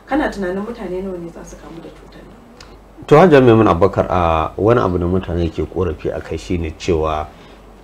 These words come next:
Speaker 2: a, idan an zauna a gida, wani tallafi, misali yanzu kamar kasar China da kasar Amurka da wasu kasashe kusan an ba wa 'yan kasa wasu kudade su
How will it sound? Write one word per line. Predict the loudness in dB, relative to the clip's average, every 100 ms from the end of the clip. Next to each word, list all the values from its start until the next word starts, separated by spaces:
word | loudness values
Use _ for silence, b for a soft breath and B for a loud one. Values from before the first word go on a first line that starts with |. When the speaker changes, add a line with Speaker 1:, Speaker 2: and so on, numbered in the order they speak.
| -8
Speaker 2:
a, | -6 -6 -8 -10
idan | -4 -2 0 0 -2 -4
an | -4 0
zauna | 0 0 -2 -8
a |
gida, | -8 -4 -2 -2 -8 -14
wani | -10 -10 -10
tallafi, | -8 -4 -4 -4 -8
misali | -8 -4 -2 -2
yanzu | -4
kamar | -4 -4 -2 -2 -4 B B B -10
kasar | -4 -4 -2 0 2 0 -2 -6
China | -2 -2 0 -2 -4 -6
da | -8
kasar | -6 -8 -6 -4 -2
Amurka | -2 -2 -4
da | -6
wasu | -6 -6
kasashe | -8 -6 -6 -6 -4 -4 -4 B B
kusan | -10 -6 -6 -6
an | -6 -2 2
ba | 6 6
wa | 4 0
'yan | -2
kasa | -2 -4 0
wasu | 0 -2 -6 -8
kudade | -6 -6 -6 -8
su | -10